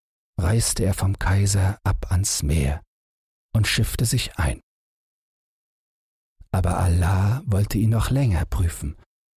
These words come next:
wollte seinen Mut im Unglück noch länger stählen und ließ ihn die Küste seiner Heimat noch nicht sehen. Ein anderes fränkisches Volk, die Engländer,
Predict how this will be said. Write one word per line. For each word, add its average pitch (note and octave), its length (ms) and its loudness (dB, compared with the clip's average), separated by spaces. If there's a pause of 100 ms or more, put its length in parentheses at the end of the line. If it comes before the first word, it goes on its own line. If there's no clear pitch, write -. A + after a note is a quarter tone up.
(140)
wollte G2+ 280 0
seinen G2 320 2
Mut A2 320 0
im G2+ 240 0
Unglück A2+ 540 0
noch A2+ 220 2
länger G#2+ 340 2
stählen F2 640 0 (640)
und F#2 220 -2
ließ G#2 280 0
ihn A#2 180 2
die F#2+ 160 0
Küste A2 420 -2
seiner F#2+ 420 2
Heimat G#2 400 0
noch A2 220 2
nicht - 260 -2
sehen. E2 420 0 (1300)
Ein G#2+ 200 0
anderes F2+ 560 0
fränkisches E2 680 0
Volk, - 420 -4 (100)
die B2+ 120 0
Engländer, D#2 640 0